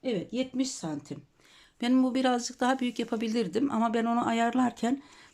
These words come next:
bayağı bir çaba harcadım. Nasıl denk getiririm, nasıl santimini tuttururum diye. Ama sizin önünüzde bir örnek var arkadaşlar. Bunu buradan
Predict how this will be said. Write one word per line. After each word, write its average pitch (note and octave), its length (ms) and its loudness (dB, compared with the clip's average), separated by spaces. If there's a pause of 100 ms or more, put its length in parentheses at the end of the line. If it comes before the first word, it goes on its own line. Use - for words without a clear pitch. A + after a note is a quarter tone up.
bayağı A3 360 4
bir B3 320 -2
çaba G#3+ 280 2
harcadım. F3+ 500 0 (400)
Nasıl F#3+ 360 -2
denk F3+ 240 -2
getiririm, F3 440 -2
nasıl F3 480 -4
santimini E3+ 500 -4
tuttururum F3 600 -6
diye. C4+ 240 -2 (420)
Ama B3+ 160 4
sizin A#3+ 280 -4
önünüzde A#3+ 480 2
bir - 100 0
örnek A#3 420 2
var G3+ 260 -4
arkadaşlar. G3 680 -6
Bunu A#3 260 -2
buradan C4 460 -2